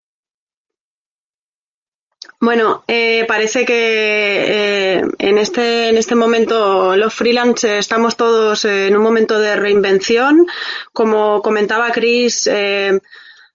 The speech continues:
va a ser un, una etapa en la que también yo creo que se van a estrechar nuestras relaciones y, y se pone, como, como comentaba nuestra compañera, nuestra creatividad al poder.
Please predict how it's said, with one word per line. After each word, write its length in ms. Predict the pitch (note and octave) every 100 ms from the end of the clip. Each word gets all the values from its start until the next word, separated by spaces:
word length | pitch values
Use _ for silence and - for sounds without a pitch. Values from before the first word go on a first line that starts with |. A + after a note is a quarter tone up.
| _ _ _ _ _ G3+
va 60 | A3
a 40 |
ser 180 | B3+ B3
un, 260 | B3 A#3+
una 240 | G#3 A#3+ A#3+
etapa 320 | A#3 A#3+ C4
en 60 | A3+
la 120 | G#3
que 220 | A3 G#3
también 320 | A3 G#3+ A3
yo 80 | B3
creo 140 | B3
que 100 | B3+
se 120 | A#3 A3+
van 120 | A3+
a 60 |
estrechar 560 | A3+ - A3 A#3 A3+ A3
nuestras 360 | G#3+ G#3 A3 G#3
relaciones 680 | G3+ G3+ A#3 A#3 C#4 A#3+
y, 340 | A3 G#3 - G#3
y 60 |
se 160 | G3 -
pone, 280 | G#3 A3 A3+
como, 480 | A3 G#3 G3 G3 F#3+
como 360 | G3+ G3+ F#3+
comentaba 400 | F#3 G#3 G3+ A3+
nuestra 240 | A3+ A3+ G#3+
compañera, 840 | G#3 G#3 G3+ G#3 A3+ G#3 G3+ F#3+
nuestra 420 | F#3+ A3+ A3 A3
creatividad 480 | G#3+ G3+ G3+ G3+ A3+
al 100 | A3
poder. 380 | G3+ G3+ G3